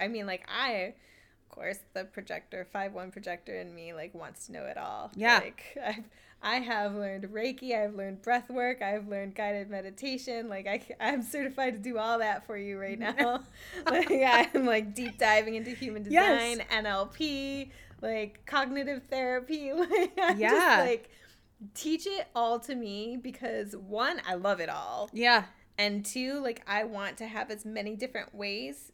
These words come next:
Speaker 2: To
Speaker 1: to
Speaker 2: help.
Speaker 1: help somebody.
Speaker 2: For sure.
Speaker 1: Because if I, I, and it's so funny, it goes against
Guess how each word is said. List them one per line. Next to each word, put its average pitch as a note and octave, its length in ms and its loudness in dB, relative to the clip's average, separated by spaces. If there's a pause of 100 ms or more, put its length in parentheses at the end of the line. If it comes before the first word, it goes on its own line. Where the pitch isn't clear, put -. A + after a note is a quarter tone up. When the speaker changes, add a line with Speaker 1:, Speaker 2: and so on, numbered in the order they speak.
(160)
Speaker 2:
To G#3+ 140 4
Speaker 1:
to - 40 0
Speaker 2:
help. D#3+ 280 2
Speaker 1:
help - 400 0
somebody. G#3 720 -8
Speaker 2:
For G#3 100 0
sure. F3+ 460 2
Speaker 1:
Because G#3 500 -2 (380)
if A3 160 -2
I, G#3 500 -2 (480)
I, A3+ 340 -10
and C4 160 2
it's C4 140 -2
so F4 140 0
funny, C#4 300 -2
it - 20 -4
goes A3+ 240 -2
against G#3+ 260 -8